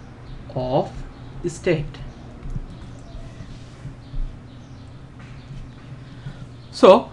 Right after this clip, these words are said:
I can divide the total input voltage into three different regions.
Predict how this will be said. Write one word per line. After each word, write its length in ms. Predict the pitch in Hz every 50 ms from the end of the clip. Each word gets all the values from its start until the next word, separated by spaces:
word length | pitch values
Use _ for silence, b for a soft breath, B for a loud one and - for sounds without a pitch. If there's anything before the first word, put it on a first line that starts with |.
| -
I 140 | - 147 147
can 220 | 147 151 139 139
divide 340 | 135 143 135 147 156 156 151
the 220 | 160 165 196 269 - - - - - - - - - - - - -
total 220 | - 147 151 147
input 220 | 147 139 139 156 143
voltage 360 | 147 151 143 139 156 180 175
into 280 | 165 143 139 147 147 147 147 -
three 160 | - 165 151
different 540 | 143 143 147 - 147 143 143 143 147 147 - - -
regions. 440 | 160 151 - 147 139 139 147 151